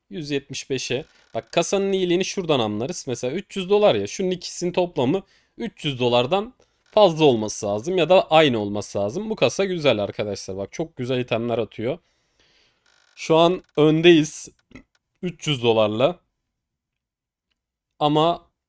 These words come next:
bu kasa tehlikeli kasa arkadaşlar. Hani her an değişebilir. Bak değişti galiba. Evet değişti. Adam öne geçti.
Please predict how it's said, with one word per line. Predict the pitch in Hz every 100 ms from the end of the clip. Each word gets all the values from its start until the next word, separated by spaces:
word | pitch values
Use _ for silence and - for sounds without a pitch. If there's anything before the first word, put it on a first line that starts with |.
| _
bu | 139 156
kasa | 185 180 165
tehlikeli | 147 127 120 120 113
kasa | - 104 - 98
arkadaşlar. | 98 98 95 - 95 - _ _ _ _
Hani | - 147
her | 156
an | 156 180 - _ _ -
değişebilir. | 127 131 131 117 131 151
Bak | 117 - -
değişti | 117 113 -
galiba. | 110 101 98 117 165 - _ _ _ _ _ -
Evet | 110 98 _
değişti. | 107 104 - - 98 _
Adam | 110 113 123
öne | 110 104
geçti. | 101 - - 143 170